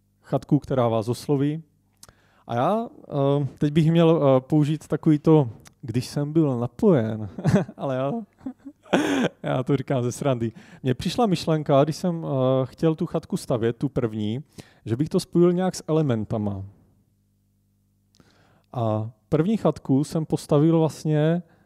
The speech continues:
v zemi, ve skále. Tři a půl metru, eh, je vlastně zapuštěná v zemi. Takže je to chatka elementu země. Takže vlastně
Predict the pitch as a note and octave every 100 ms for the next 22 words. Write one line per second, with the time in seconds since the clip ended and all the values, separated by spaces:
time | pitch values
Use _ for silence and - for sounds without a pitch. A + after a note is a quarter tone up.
0 | _ C#3+ A#2+ B2+ C3 A2 C3+ D3+ F#2 F#2
1 | _ _ _ - A#2 B2 - C#3+ A#2+ G2+
2 | G2 G#2 _ - C#3+ C#3 E3 D3 C3 -
3 | B2+ C3+ D3+ - A#2+ A#2 C3 - - -
4 | B2+ B2 B2+ - C#3 B2+ C#3+ - D3 C#3+
5 | C#3 A#2+ C3+ G2+ - _ _ _ A2 A2
6 | B2 D3+ - B2+ D3+ C#3+ C3+ C#3+ D3 F3
7 | C#3+ B2 A2 A#2 C#3+ _ - _ _ -
8 | A#2 A2+ B2+ B2+ D#3+